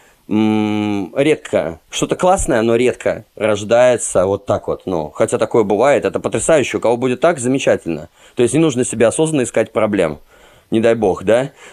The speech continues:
Но если вы с чем-то здесь сталкиваетесь, где нужно прорубиться, так сказать, как бы поднажать,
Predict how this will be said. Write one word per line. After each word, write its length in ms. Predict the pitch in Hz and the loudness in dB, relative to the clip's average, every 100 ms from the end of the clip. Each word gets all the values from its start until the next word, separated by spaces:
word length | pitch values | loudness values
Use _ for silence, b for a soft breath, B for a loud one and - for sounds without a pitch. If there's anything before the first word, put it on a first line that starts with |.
| B | B
Но 160 | 135 | 2
если 280 | 127 147 - | 4 2 2
вы 180 | 131 127 | 0 -2
с 60 | |
чем-то 360 | - - 151 123 | -2 0 0 0
здесь 200 | 117 127 | -2 -2
сталкиваетесь, 540 | - 147 135 113 107 | 0 0 0 -4 -4
где 160 | 110 131 | 0 0
нужно 260 | 135 120 - | 2 0 -2
прорубиться, 600 | 131 135 135 185 190 113 | 0 0 0 -2 -2 -2
так 160 | 117 | -2
сказать, 500 | - 107 98 - - - | 0 0 2 0 -4 -8
как 180 | - 104 | -4 -2
бы 120 | 104 | -2
поднажать, 720 | 120 107 120 110 156 180 - | -2 -2 -2 0 0 0 -4